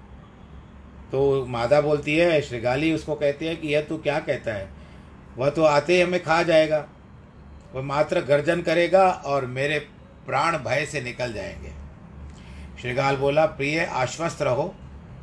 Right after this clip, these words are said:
बुद्धि से काम लेंगे।" जब उन्हें जा कर के उस मांद में डेरा जमाया, कुछ समय के बाद शेर आ गया, सिंह। अपनी घ्राण शक्ति से वह उसे पहचान गया।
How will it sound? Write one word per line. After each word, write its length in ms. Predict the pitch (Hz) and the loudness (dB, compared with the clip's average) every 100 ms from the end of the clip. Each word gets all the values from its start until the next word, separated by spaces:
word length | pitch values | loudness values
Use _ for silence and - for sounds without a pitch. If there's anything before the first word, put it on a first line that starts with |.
| - - | -18 -10
बुद्धि 260 | 131 175 | 2 2
से 140 | 180 170 | 4 2
काम 280 | 127 120 110 | 0 -2 -6
लेंगे।" 320 | 104 95 92 - - - - - - | -8 -10 -14 -16 -18 -20 -18 -16 0
जब 200 | 139 - | 0 0
उन्हें 260 | 147 156 151 | -4 -2 2
जा 180 | 139 135 | 2 4
कर 220 | 151 143 | 4 2
के 320 | 160 185 196 - - - - 131 | 0 -2 -2 -10 -18 -20 -12 -12
उस 140 | - | -6
मांद 280 | 135 143 165 | 0 0 0
में 140 | 170 131 | -2 0
डेरा 260 | 127 143 | 0 2
जमाया, 600 | 135 120 117 113 127 151 - - - - - | 0 -2 -2 -2 -2 -6 -14 -20 -20 -20 -6
कुछ 120 | 185 185 | -4 0
समय 340 | 143 131 131 | 0 0 -2
के 120 | 123 | -2
बाद 360 | 113 135 147 - - - - - | 0 0 0 -6 -18 -18 -14 -2
शेर 200 | 147 139 | 2 4
आ 140 | 117 | 2
गया, 240 | 104 104 104 | -2 -4 -4
सिंह। 360 | 156 156 117 - - - - - - - - - - - - | -4 -4 -4 -12 -20 -20 -20 -20 -20 -20 -20 -20 -20 -16 -10
अपनी 260 | 123 131 117 | -8 -6 -6
घ्राण 340 | 120 127 160 | 0 0 0
शक्ति 400 | 160 120 147 143 | 0 -2 -4 -4
से 120 | 151 | 0
वह 140 | 147 139 | 2 2
उसे 280 | 127 135 | 2 -4
पहचान 500 | 120 123 - 135 135 | -4 -6 -4 -4 -4
गया। 260 | 117 110 | -6 -8